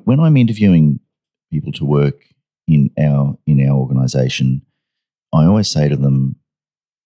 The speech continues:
you know, "What's your view on culture?" "Oh, I'm looking for a really good culture." And,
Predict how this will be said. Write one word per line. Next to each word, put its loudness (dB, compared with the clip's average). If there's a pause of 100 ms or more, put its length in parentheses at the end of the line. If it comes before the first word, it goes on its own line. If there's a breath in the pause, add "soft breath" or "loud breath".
(240)
you -2
know, 2
"What's -4
your 2
view -2
on -2
culture?" -6
"Oh, -8
I'm 0
looking -2
for -6
a -2
really -4
good -10
culture." -8 (100)
And, 0